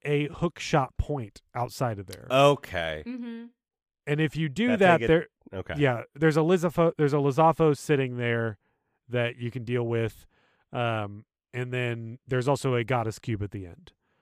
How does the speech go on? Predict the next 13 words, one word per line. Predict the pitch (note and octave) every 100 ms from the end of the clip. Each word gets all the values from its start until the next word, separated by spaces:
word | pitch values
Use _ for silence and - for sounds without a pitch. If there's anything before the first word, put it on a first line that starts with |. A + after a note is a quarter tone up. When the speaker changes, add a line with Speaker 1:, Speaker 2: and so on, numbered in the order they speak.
| _ _
Speaker 1:
And | B2+
that | B2
Speaker 2:
All | A2
Speaker 1:
just | E2
Speaker 2:
right. | A#2+
Speaker 1:
wraps | A2+
back | - A2 F#2+
around | G#2 G2 G#2+
again. | B2 G#2 - _ _ -
Speaker 2:
I | G2
missed | G#2+ A2 G2+
that | - G#2
shelf. | - E2+ - - -